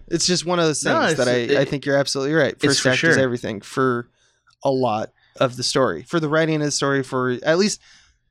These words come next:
Speaker 1: the, the Tetris that is, like, storytelling and filmmaking stuff,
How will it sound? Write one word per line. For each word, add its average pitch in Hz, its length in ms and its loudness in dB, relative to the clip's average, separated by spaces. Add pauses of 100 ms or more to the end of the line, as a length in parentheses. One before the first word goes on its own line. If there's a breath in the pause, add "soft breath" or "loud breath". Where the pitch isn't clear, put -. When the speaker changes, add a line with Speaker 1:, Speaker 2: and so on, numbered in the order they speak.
Speaker 1:
the, 160 440 -2 (320)
the 185 120 0
Tetris 208 560 -2
that 175 160 0
is, 156 200 0
like, 147 140 -2
storytelling 143 920 -2
and 131 220 -4
filmmaking 120 720 -4
stuff, - 460 -6